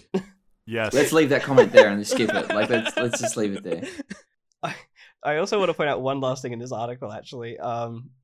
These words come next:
Speaker 4: they pointed out that, uh, Disneyland in Florida suffers from all kinds of, or all types of mundane and non-magical problems like leak and mold.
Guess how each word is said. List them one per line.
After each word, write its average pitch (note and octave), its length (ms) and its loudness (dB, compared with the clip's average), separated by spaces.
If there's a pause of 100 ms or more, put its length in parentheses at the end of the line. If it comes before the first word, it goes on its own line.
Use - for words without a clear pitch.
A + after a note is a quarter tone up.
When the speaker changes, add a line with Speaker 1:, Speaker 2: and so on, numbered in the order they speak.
(140)
Speaker 4:
they B2+ 140 -6
pointed D#3 320 -4
out C#3 180 -2
that, B2 220 -4 (280)
uh, A#2 200 -4
Disneyland B2+ 640 -6
in A#2 180 -8
Florida A#2 460 -6
suffers A#2+ 380 -8
from A#2+ 240 -8
all B2 180 -4
kinds A#2+ 300 -6
of, A#2 140 -12 (120)
or A#2+ 80 -6
all C3 220 -4
types C3 320 -4
of A2 120 -14
mundane A2+ 600 -6
and G#2+ 280 -10
non-magical A2+ 640 -8
problems A2 460 -12
like G#2+ 220 -12
leak B2 320 -12
and B2+ 160 -8
mold. A#2+ 400 -10